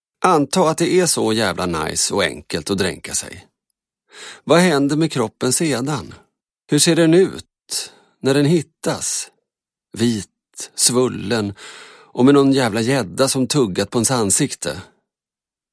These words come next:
I en jävla vass. Av någon turist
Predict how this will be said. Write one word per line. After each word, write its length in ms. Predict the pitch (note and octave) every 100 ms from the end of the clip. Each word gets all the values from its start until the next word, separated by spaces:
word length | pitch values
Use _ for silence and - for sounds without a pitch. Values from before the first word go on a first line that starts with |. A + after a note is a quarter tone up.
| _ _ -
I 120 | C3
en 80 | C#3
jävla 340 | C3 G#2 G#2+ C3
vass. 560 | C3+ G#2 - - - _ _ _ -
Av 160 | B2+ C3+
någon 280 | C#3+ C#3
turist 920 | C3+ C#3+ B2+ B2+ - - _ - -